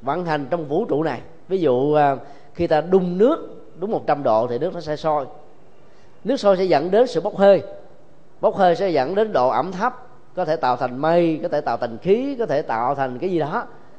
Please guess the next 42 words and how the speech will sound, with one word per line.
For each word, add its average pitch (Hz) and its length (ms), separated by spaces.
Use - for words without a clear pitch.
là 120 100
tùy 156 200
theo - 120
cái 214 80
quy 185 180
luật 139 220
trong 156 160
tự 135 140
thân 131 140
của 147 60
nó 160 180
thôi, 156 140
không 156 140
ai 139 100
can 143 200
thiệp 123 140
được 113 140
hết. 165 160
Trong 165 200
cái 190 100
phòng 139 140
học 127 180
này, 131 300
nếu 208 280
tắt - 160
đèn 160 240
hết 185 200
hay 165 80
là - 80
bị 131 120
cúp 233 160
điện 139 300
thì 127 80
quý 170 100
vị 131 260
sẽ 143 140
có 175 120
cảm 135 180
giác 175 160
là 143 60
bị 113 120
tối, 190 440